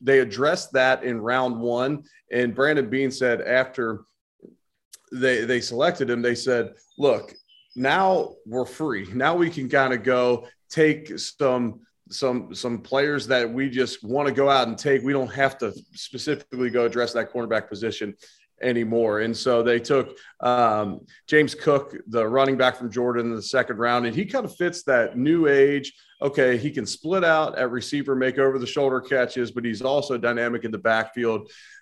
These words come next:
You know, they go out and they draft a punter in round six, I believe. You know, so they, they just drafted some guys that, you know, to them, the, you're, you're just kinda swinging for the fences. And,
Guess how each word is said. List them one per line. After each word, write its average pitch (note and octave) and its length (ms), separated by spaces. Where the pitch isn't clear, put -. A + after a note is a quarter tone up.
You A#2+ 140
know, A#2 80
they A#2 80
go C#3 180
out C#3 140
and A#2+ 100
they A#2+ 120
draft B2+ 340
a A2+ 60
punter C3+ 500
in A#2+ 80
round A#2 400
six, - 500
I C3+ 140
believe. B2+ 760
You D3+ 100
know, D3+ 160
so D#3+ 120
they, D3+ 220
they D3 200
just D#3 300
drafted D#3 500
some B2 200
guys C3+ 460
that, A#2 280
you C3 140
know, A#2+ 480
to C3+ 120
them, C3 680
the, B2+ 200
you're, D3+ 200
you're C#3+ 180
just D3 240
kinda F3 220
swinging D#3 340
for C3+ 140
the A#2 100
fences. G#2+ 600
And, A#2+ 380